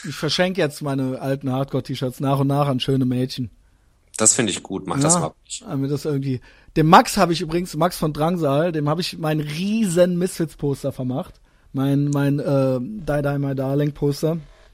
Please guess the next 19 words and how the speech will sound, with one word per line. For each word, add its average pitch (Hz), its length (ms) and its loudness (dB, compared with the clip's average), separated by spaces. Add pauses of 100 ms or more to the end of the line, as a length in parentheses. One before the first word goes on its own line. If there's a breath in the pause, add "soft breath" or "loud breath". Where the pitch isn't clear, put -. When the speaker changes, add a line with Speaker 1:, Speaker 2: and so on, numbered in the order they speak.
Speaker 2:
Hast 110 160 2
du 123 60 4
ihm - 20 2
das 113 140 4
schon 120 140 6
geschickt? 127 360 4
Speaker 1:
Er 160 140 8
hat 202 140 8
es 226 120 0
schon 143 240 4
mitgebracht 160 500 0
gekriegt 135 380 -4
und 143 120 -4
es 151 100 -8
ist 170 160 -10
bei 156 160 0
ihm. 151 140 -2
Speaker 2:
Ha. 104 100 2
Speaker 1:
Und 90 60 -6